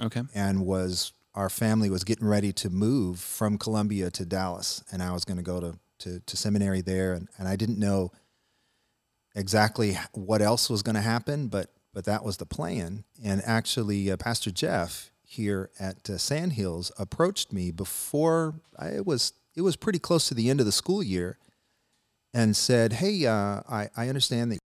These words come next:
Speaker 2: you are resigning from your teaching position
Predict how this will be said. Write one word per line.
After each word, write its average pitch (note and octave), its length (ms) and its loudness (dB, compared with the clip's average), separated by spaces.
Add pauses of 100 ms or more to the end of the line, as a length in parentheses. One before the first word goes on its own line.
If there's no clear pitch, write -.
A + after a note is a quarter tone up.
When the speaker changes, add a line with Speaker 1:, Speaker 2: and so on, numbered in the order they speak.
(100)
Speaker 2:
you G#2+ 300 -6
are F#2+ 440 0 (1120)
resigning A2 760 2 (560)
from G#2+ 260 2
your F#2+ 100 4
teaching F#3+ 360 -2
position F#2 600 -4